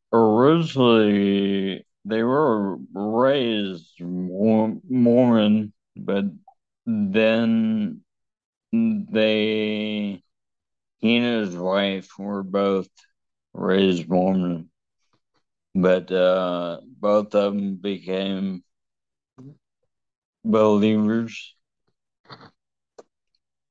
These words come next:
So part of it was s-,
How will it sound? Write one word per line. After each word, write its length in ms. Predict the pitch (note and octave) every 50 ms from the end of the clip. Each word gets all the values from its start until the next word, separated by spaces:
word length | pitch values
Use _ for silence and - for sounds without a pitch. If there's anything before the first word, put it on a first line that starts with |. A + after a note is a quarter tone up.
| _ _ _ _
So 1200 | - - - - G#2+ G#2 G2+ G2 G2 G2+ G2+ G2+ G2 G2 G2 G2 G2 G2 G2 G2 G2 F#2 F#2 F2+ - _ _ _ _ _ _ _ _ _ _ _ _ _ _ _ - - - -
part 240 | C3 D3 E3+ E3+
of 160 | D#3+ C3 A#2+ A2+
it 340 | G#2 G2+ G#2 G#2+ G2+ E2
was 1400 | D#2 G#2 A2+ A2+ G#2+ G#2 G#2 G#2 G#2 G#2 G#2 G#2 G2+ G2+ G2 G2+ G2+ F#2+ F#2 - - - - - - - - - - - - - _ _ _ _ _ _ _ _ -
s-, 200 | - - -